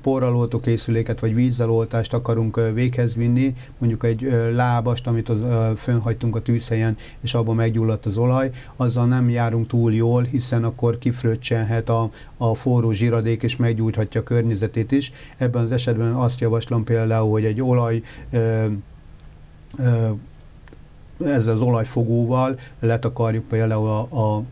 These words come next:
a tűzön maradt edényzetet, vagy egy nedves ruhával letakarjuk, és akkor természetesen elveszük, ugye,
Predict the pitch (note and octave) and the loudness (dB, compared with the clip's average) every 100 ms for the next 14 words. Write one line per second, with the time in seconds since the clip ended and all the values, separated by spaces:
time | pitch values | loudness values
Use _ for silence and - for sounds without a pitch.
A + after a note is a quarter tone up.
0 | - C4 A2 - B2 A2+ A2 A2+ A2 - | -6 -2 -2 0 -2 0 0 0 -2 -2
1 | B2 C3+ C3+ C3 B2 B2+ B2 - - - | 0 2 2 0 0 0 -2 -6 -8 -2
2 | A#2 G#2+ A2+ B2+ B2+ A#2 A#2 B2 G#2+ A2 | 0 0 -2 0 0 0 0 0 0 0
3 | G#2+ A2 B2 B2 B2 A2+ A2 A2+ - A2+ | 0 0 0 -2 -2 -2 -2 -4 -2 -2
4 | A#2 A#2+ A#2 A#2 C3 A#2+ A#2+ A#2 A2 - | -2 0 0 -2 -4 -8 -2 0 0 -2
5 | B2 A#2 A2 | -4 -2 0